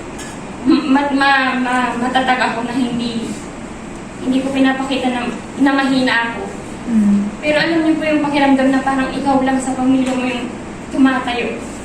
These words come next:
Speaker 1: Tumatayo na nagpapatuloy.
Speaker 2: Mm.
Speaker 1: Kasi sa pamilya ko, ang hirap kong i-explain, pero yung tipong ikaw lang yung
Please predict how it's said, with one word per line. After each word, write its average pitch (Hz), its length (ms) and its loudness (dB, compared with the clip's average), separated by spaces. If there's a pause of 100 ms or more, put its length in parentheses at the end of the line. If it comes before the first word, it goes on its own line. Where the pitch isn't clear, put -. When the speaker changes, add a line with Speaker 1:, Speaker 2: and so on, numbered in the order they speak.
(800)
Speaker 1:
Tumatayo 285 560 2
na 262 300 0 (420)
nagpapatuloy. 262 960 0 (300)
Speaker 2:
Mm. 208 400 2 (560)
Speaker 1:
Kasi 302 480 -2 (460)
sa 294 200 -6
pamilya 311 480 2
ko, - 300 -4 (1500)
ang 294 160 2
hirap 302 340 4
kong 302 140 0
i-explain, 294 640 -2
pero 254 480 2 (1160)
yung 302 200 2
tipong 311 400 2
ikaw 285 280 2
lang 285 200 6
yung 269 400 4